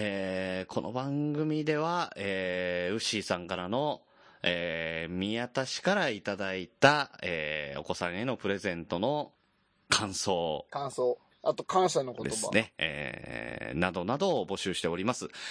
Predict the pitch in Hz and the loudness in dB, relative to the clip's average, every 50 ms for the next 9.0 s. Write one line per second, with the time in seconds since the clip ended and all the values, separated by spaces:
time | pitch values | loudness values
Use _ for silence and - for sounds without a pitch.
0 | - - - 127 131 127 123 123 123 110 - - 202 226 - - - - - - | -2 2 4 4 4 4 0 0 0 0 0 0 0 0 2 0 2 2 2 2
1 | 294 269 247 220 202 - - 214 220 196 196 220 269 294 285 277 254 - - - | 2 0 0 0 2 4 4 6 6 6 4 4 4 4 2 2 0 2 4 4
2 | 240 226 - 247 247 247 208 240 240 240 240 240 214 - - 160 160 160 156 147 | 4 4 2 0 0 2 4 4 4 4 4 4 2 2 2 2 2 2 2 2
3 | 143 131 - 127 80 - - - - 131 113 - - - - - 196 226 - - | 0 2 0 0 0 -2 -6 -2 -2 -2 -2 -2 -12 -2 2 2 4 4 4 2
4 | - 220 208 196 190 165 139 156 175 196 220 226 - - 226 233 233 240 240 240 | 2 2 2 2 2 2 4 2 2 2 0 -2 0 0 2 2 2 0 0 -2
5 | - _ _ _ 240 220 208 170 131 - - 156 - - 180 214 214 - - 180 | -4 _ _ _ 6 6 6 4 2 0 -4 0 2 4 4 4 4 4 2 2
6 | 127 92 85 - - - - _ 104 107 113 - 156 151 - 170 - - 196 240 | 0 -2 -2 -4 -6 -12 2 _ 4 4 4 2 0 0 0 -4 -4 0 2 4
7 | 254 254 190 - - - - - - - - 117 113 113 110 104 104 98 87 85 | 4 4 2 -2 -6 -12 -10 -8 4 4 6 6 6 4 2 0 0 0 0 -2
8 | 69 71 62 55 60 60 65 95 107 123 139 127 120 101 95 92 98 107 120 135 | -2 -4 -4 -4 -4 -4 -2 2 4 4 4 4 2 0 2 2 4 6 6 4